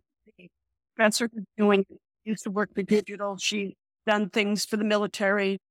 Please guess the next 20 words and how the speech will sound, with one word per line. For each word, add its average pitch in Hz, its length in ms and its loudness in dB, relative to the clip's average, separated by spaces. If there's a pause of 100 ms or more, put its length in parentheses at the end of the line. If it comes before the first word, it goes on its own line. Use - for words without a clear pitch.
(240)
so 226 300 2
on 202 120 4
and 185 100 0
so 185 200 -2
forth. - 240 -14 (760)
Here's, 349 260 4 (680)
here's 330 180 -4
the 233 80 -12
problem. 285 460 2 (880)
Creating 262 800 2 (260)
a 202 340 -2 (1200)
pair 311 220 2
of 233 120 -6
glasses 220 480 2 (100)
that 196 180 0
would 185 140 -6
adapt 196 480 0 (260)
to - 140 -4
your 190 380 0 (280)
helmet, 226 460 0